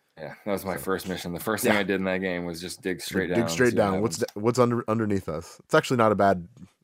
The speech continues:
Speaker 2: way to, you know, try. But, um,
Speaker 1: <laughs>
Speaker 2: yeah.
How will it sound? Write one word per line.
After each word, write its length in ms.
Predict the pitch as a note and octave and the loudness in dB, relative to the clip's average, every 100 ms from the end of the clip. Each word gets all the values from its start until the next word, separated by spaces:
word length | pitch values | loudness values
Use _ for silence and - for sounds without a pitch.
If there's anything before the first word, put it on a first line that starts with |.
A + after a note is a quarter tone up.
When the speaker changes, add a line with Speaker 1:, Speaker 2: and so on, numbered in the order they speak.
| _ G2+ | _ -8
Speaker 2:
way 80 | |
to, 120 | F2+ E2 - E2 | -8 -10 -14 -12
you 60 | |
know, 160 | D2+ D#2+ | -12 -12
try. 260 | - D#2 D#2+ - | -16 -16 -16 -18
But, 760 | - - _ _ _ _ _ - | -20 -20 _ _ _ _ _ -12
um, 300 | - D2+ F3+ - A3+ | -10 -10 -12 -10 -12
Speaker 1:
<laughs> 200 | - _ | -12 _
Speaker 2:
yeah. 120 | - | -10